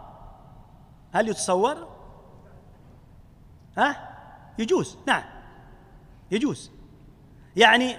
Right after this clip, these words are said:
جاء الخاطب وخطب، ولفرحك بهذا الخاطب ما اشترطت عليه شيء، وأعطيته الكلمة وزوجته، ثم بدا له التراجع،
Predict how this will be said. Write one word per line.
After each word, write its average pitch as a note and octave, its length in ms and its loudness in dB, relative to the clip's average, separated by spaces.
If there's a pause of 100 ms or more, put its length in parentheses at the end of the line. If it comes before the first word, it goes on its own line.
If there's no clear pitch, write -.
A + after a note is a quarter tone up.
(1080)
جاء E4+ 260 8
الخاطب C#4+ 500 6 (520)
وخطب، D4+ 360 4 (1800)
ولفرحك C#4 580 4
بهذا D4+ 280 8
الخاطب B3 440 2 (240)
ما E4+ 280 6
اشترطت C4 440 0
عليه G#3 200 2
شيء، F#3 220 -6 (1800)
وأعطيته C4 560 4
الكلمة F3 720 0
وزوجته، A#3 640 4 (1300)
ثم F#4+ 340 6
بدا D#4+ 240 10
له C4 180 6
التراجع، G3+ 720 4